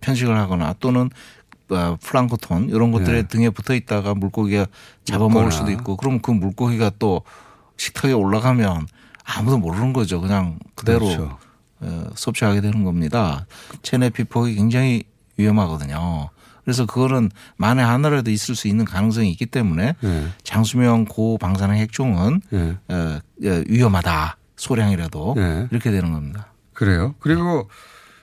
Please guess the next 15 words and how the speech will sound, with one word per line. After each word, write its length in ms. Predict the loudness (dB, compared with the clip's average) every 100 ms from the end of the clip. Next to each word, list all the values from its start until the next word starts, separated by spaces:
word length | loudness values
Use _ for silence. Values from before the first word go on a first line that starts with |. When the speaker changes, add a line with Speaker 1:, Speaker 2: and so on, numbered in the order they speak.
| -2
Speaker 2:
옐로우볼, 840 | 2 2 2 4 4 2 -2 -2
옐로우볼 460 | -2 -2 0 -2 -2
하던데 260 | -4 -4 -6
그건 220 | -6 -6
뭡니까? 440 | -6 -8 -12 -14 -16 -16 -20 -12
Speaker 1:
그, 520 | -4 -2 0 -4 -8 -10 -8
고 160 | -4
방사능 360 | -2 0 0 0
핵종이 760 | -2 -4 0 2 2 2 0
요렇게 340 | 0 0 0 0
이제 360 | 0 0 0 -4 -10 -8
저 140 | -6
흡착이 440 | -6 -4 0 0
돼요. 400 | 0 -2 -2 -4 -6 -2
Speaker 2:
예. 260 | 0 0